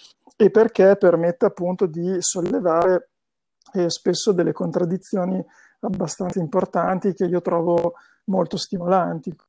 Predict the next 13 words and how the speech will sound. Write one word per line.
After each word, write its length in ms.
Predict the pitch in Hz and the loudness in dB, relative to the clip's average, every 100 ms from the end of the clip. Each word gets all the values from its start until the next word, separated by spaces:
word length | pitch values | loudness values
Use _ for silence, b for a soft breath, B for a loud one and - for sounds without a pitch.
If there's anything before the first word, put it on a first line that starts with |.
| _ _ 160 170 | _ _ -14 -12
Sì, 180 | - - - | -8 -8 -8
eh, 520 | 277 254 202 196 190 | -10 -10 -8 -8 -10
fanno, 480 | - 180 170 165 165 | -8 -6 -6 -8 -10
fanno 260 | 190 175 | -10 -6
bene 300 | 175 185 196 | -2 0 2
a 20 | |
lavorare 400 | 180 170 175 185 | 2 4 2 2
su 140 | 185 202 | -2 -6
tutti 180 | 226 202 | -6 -8
i 20 | |
supporti 480 | 214 180 170 - 185 | -8 -4 -4 -2 2
che 120 | 240 | 4
vogliono, 520 | 247 190 190 196 | 4 2 2 2